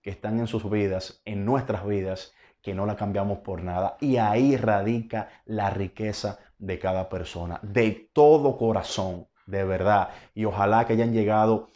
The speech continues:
hasta aquí para esta reflexión final. No tengo cómo pagarles el apoyo que me han dado. Me han dejado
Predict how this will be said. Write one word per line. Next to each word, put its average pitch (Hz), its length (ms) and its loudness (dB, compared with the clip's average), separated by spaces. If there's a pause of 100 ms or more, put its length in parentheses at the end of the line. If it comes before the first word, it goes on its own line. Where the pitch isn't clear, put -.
(200)
hasta 98 300 -6
aquí 104 420 -4 (280)
para 95 560 -2
esta 107 500 -2
reflexión 101 640 -2
final. 104 400 0
No 117 220 0
tengo 127 420 0
cómo 113 360 -2
pagarles 104 1000 -2 (280)
el 98 140 -4
apoyo 113 440 2
que 110 120 -2
me 107 120 -2
han 104 160 -2
dado. 95 360 -2 (220)
Me 107 140 -8
han 107 140 0
dejado 107 560 2